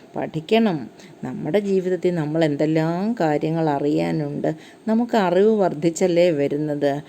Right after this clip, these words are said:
കുഞ്ഞുണ്ണി മാഷ് പറയുന്നത് പോലെ ആള് വളരുന്നതനുസരിച്ച് അറിവും വളരണം. കേട്ടിട്ടുണ്ടോ? അറിവില്ലാതെ ആള് മാത്രം വളർന്നാൽ അതൊരു ഗുണമുള്ള കാര്യമല്ലല്ലോ.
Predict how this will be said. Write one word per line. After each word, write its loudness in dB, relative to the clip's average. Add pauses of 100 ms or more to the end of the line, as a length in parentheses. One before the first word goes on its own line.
(320)
കുഞ്ഞുണ്ണി 0
മാഷ് 0
പറയുന്നത് 2
പോലെ 4 (360)
ആള് 2 (120)
വളരുന്നതനുസരിച്ച് 2 (440)
അറിവും 2 (160)
വളരണം. 4 (360)
കേട്ടിട്ടുണ്ടോ? 2 (760)
അറിവില്ലാതെ 4 (400)
ആള് 4 (140)
മാത്രം 0 (140)
വളർന്നാൽ 4
അതൊരു 2
ഗുണമുള്ള 0 (140)
കാര്യമല്ലല്ലോ. 2